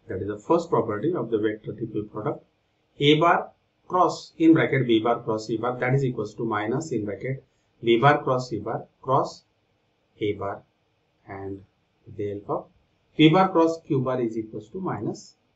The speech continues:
Q bar cross P bar. Next is a second,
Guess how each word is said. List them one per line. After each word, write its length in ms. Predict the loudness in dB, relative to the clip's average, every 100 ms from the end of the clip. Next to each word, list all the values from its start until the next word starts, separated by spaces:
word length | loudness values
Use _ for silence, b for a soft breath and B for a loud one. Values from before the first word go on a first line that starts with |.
| _ _
Q 140 | -10 -10
bar 200 | -10 -12
cross 360 | -10 -10 -10
P 240 | -8 -8 -8
bar. 140 | -18 -20 _ _ _ _ _ _ _ _ _ _ _ _ -20
Next 240 | -20 -14
is 120 | -10
a 120 | -10 -12 _ _ _ _ _ _ _ _ _ _ _ _ _ _ _ _ _
second, 500 | -16 -14 -8 -8 -10